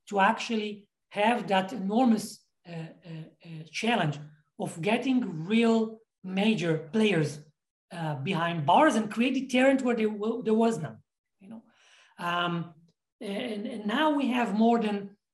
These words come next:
more than two thousand five hundred major traffickers that we managed to put in jail. So that's, that's a lot. From the,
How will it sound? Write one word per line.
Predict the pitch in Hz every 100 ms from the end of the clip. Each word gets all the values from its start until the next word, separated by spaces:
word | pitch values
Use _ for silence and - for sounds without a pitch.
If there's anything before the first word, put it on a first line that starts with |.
| _ -
more | 226 220 262
than | 269
two | - 247
thousand | 226 220 220 220
five | 202 196
hundred | - 196 208 202 156
major | 175 208 226 226
traffickers | 220 190 214 208 196
that | 160
we | 202
managed | 180 190 196 -
to | 175 - _ -
put | 175 - - _ _
in | 180 165
jail. | 156 160 285
So | -
that's, | 170 175 - -
that's | - - 180
a |
lot. | 165 185 247 - - _ _ -
From | - 208 196
the, | 196